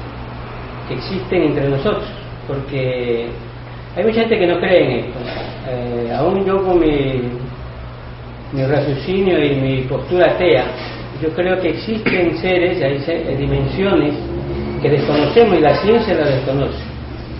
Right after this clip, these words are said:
Recién están investigando, recién se está palpando esta realidad. Y en las cuevas, por ejemplo, el caso de los tallos que tú estás mencionando, hay algunas leyendas.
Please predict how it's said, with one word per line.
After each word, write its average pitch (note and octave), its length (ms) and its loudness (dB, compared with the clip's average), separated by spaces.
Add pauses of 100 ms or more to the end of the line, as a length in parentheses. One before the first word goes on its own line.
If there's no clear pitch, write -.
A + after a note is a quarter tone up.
(380)
Recién G3 360 0
están G3 140 0
investigando, D#3 760 2
recién C3+ 300 -2
se E3 100 -2
está D#3+ 260 -2
palpando E3 640 2
esta C#3+ 220 -2
realidad. C3 460 -2 (880)
Y C#3+ 120 -2
en D3 80 2
las C#3 100 0
cuevas, G#3+ 380 6
por F3 180 0
ejemplo, F3 360 4
el C#3+ 120 -2
caso E3 220 0
de E3+ 80 0
los C#3+ 220 -2
tallos B2 360 2 (120)
que - 100 -8
tú - 140 -8
estás D3 220 -2
mencionando, D3 600 0 (300)
hay D#3 240 2
algunas D#3 460 0
leyendas. E3 400 2